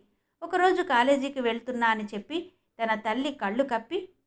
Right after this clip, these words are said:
ఇంట్లోనే తన గదిలోనే ఉండిపోయింది రీనా. ఆ రోజు మధ్యాహ్నం ఆ దుబాయ్ అంకుల్ ఇంటికొచ్చాడు. వచ్చి రాగానే ఆయన తన తల్లిని గట్టిగా కౌగలించుకున్నాడు. ఆ తర్వాత ఇద్దరూ కూర్చుని మాట్లాడుకుంటూ ఉన్నారు. రీనా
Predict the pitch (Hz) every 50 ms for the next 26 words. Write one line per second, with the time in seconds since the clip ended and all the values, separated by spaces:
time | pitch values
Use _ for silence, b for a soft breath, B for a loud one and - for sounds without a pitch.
0 | _ - 247 262 294 285 294 294 269 233 214 233 254 254 254 220 214 202 196 208
1 | 196 202 254 247 247 214 214 226 240 226 214 208 214 214 214 202 202 202 202 208
2 | 202 202 190 190 190 185 185 185 - _ _ _ _ _ _ _ - 226 240 262
3 | 302 302 320 320 269 233 220 214 254 269 269 277 269 226 220 254 - - _ _
4 | _ _ - 226 233 226 208 240 240 269 294 302 285 262 247 233 - 240 226 220
5 | 208 208 208 254 - 208 208 - - 190 185 202 202 - _ _ _ _ _ _
6 | - 262 285 277 - 370 370 339 311 285 254 262 254 240 247 254 - - 220 214
7 | 226 226 226 220 208 214 233 226 240 220 220 208 - 214 208 226 262 269 262 247
8 | 208 208 208 208 - - 262 262 240 233 240 - 202 208 240 240 262 247 220 208
9 | - - - 202 202 196 190 190 190 196 - _ _ _ _ _ _ _ - 202
10 | 202 - 196 196 233 262 285 277 277 254 226 214 202 202 254 254 269 262 254 -
11 | 220 226 220 - 247 226 233 214 202 196 214 214 - 240 226 220 208 - 208 202
12 | 202 226 220 202 190 185 185 180 185 185 185 - _ _ _ _ _ _ _ -
13 | 240 285 320 339 359 381